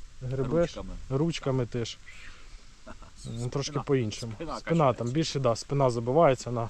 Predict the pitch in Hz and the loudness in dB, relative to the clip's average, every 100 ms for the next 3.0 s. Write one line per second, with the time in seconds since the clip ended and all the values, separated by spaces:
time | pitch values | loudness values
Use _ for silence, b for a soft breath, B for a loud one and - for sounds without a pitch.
0 | - 131 131 120 - 120 - 139 123 - | 0 4 6 4 -2 -6 -2 2 2 0
1 | 110 107 101 107 - - 123 - 117 104 | -6 -8 -10 -10 -10 -10 -10 -6 -6 -6
2 | - - - 139 - 131 131 139 135 | -10 -14 -10 -8 -8 -6 0 4 4